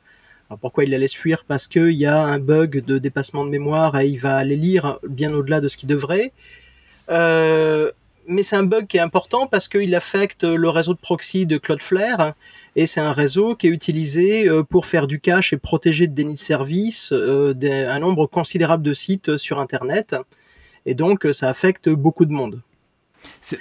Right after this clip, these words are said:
Speaker 2: ce sont plus d'ailleurs des reverse proxy que des proxys, non ?
Speaker 1: Ce sont des reverse proxy, mais un reverse proxy, fonctionnellement, c'est un proxy. Mais en fait, ce qui a été affecté, c'est même pas le moteur de proxy, c'est le moteur de réécriture H T M L qu'ils utilisent dans certains cas,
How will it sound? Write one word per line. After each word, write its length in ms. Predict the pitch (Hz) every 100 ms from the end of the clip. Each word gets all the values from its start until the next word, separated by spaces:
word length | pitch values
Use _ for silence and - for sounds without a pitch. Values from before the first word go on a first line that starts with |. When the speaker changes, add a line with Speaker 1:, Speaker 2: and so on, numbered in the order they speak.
| -
Speaker 2:
ce 140 | 147
sont 160 | 139 135
plus 160 | 156
d'ailleurs 280 | 135 139 147
des 180 | 123 120
reverse 360 | 127 147 147
proxy 380 | - 139 - -
que 100 | 151
des 120 | 117
proxys, 400 | 110 131 - -
non ? 120 | 104 107 - _ _ _ _ -
Speaker 1:
Ce 100 | -
sont 120 | - 220
des 80 |
reverse 240 | 190 175 160
proxy, 260 | 202 208
mais 80 | 185
un 40 | 165
reverse 240 | 190 208
proxy, 360 | - 185 - 220
fonctionnellement, 500 | 180 - 160 165 185
c'est 100 | 175
un 40 |
proxy. 320 | - 180 240
Mais 180 | 196 202
en 80 | 202
fait, 380 | 247 226 - 180
ce 100 | -
qui 100 | 220
a 60 |
été 140 | 208 214
affecté, 420 | - 190 - 226
c'est 140 | -
même 160 | 165 185
pas 100 | 202
le 60 |
moteur 320 | 185 185 196 165
de 80 |
proxy, 520 | 170 - 170 - 220 240
c'est 220 | - 180
le 140 | 170
moteur 420 | 170 180 - 208
de 80 | 170
réécriture 760 | 160 147 208 202 - 208 214 180
H 160 | 170
T 100 | -
M 160 | 175 170
L 220 | 185 208
qu'ils 200 | - 156
utilisent 320 | 170 - 196
dans 140 | 190 170
certains 320 | 185 - 180
cas, 360 | - 185 202